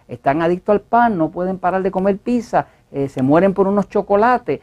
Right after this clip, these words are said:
sufren si ven un helado, un mantecado, una torta o un pastel, o sea, sufren. Inclusive la boca les babea, se sienten desesperados, si no lo pueden tener,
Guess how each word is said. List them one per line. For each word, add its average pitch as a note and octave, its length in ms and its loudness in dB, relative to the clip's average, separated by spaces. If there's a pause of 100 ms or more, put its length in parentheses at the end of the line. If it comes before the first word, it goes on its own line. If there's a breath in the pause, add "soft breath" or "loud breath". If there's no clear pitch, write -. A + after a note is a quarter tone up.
(160 soft breath)
sufren A3+ 580 0
si C#3+ 160 -4
ven D#3+ 140 0
un F#3+ 160 0
helado, F#3+ 340 2
un F#3 80 -2
mantecado, E3+ 600 0
una D#3+ 220 0
torta G3 460 2
o D#3 40 4
un F3 180 -2
pastel, G#3 480 0 (160 soft breath)
o - 20 -20
sea, D3 140 -6
sufren. D#3 760 -2 (360)
Inclusive C#3+ 420 0
la B2+ 100 4
boca C#3+ 240 2
les C3+ 160 -2
babea, F3 720 2 (160 soft breath)
se - 120 -14
sienten D3+ 400 0
desesperados, E3+ 880 2 (120 loud breath)
si - 160 -4
no C#3 120 2
lo D#3 120 4
pueden D#3 320 2
tener, D3 400 0